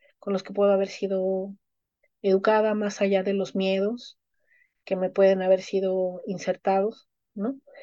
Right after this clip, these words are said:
Y más allá de los dolores que, que vivimos, ¿no? Entonces, yo soñaría que, que Odre me diera estas palabras para hablar, ¿no? con la otra, eh, sin ello, ¿no? Con mi hija, con,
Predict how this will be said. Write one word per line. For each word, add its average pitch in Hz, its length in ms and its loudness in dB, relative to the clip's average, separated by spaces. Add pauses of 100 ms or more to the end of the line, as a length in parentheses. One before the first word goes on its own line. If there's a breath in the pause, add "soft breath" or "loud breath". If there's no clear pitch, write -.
(360 loud breath)
Y 185 120 -6
más 196 260 0
allá 190 220 4
de 196 100 4
los 180 200 -2
dolores 185 540 2
que, 165 640 -10
que 175 120 -6
vivimos, 190 500 -2
¿no? 269 160 -6 (380 soft breath)
Entonces, 202 460 -2 (640)
yo 214 120 6
soñaría 220 520 4
que, 202 420 0
que 196 220 2
Odre 196 240 4
me 202 160 -4
diera 190 200 0
estas 190 520 -8 (420 soft breath)
palabras 196 760 2
para 196 200 -2
hablar, 190 380 0 (180)
¿no? 247 220 -6 (680 soft breath)
con 185 220 -2
la 180 160 0
otra, 220 420 -2 (580)
eh, 175 520 -6
sin 190 240 -4
ello, 208 300 0
¿no? 240 280 -8
Con 196 160 -4
mi 185 260 -4
hija, 196 400 -6
con, 190 440 -10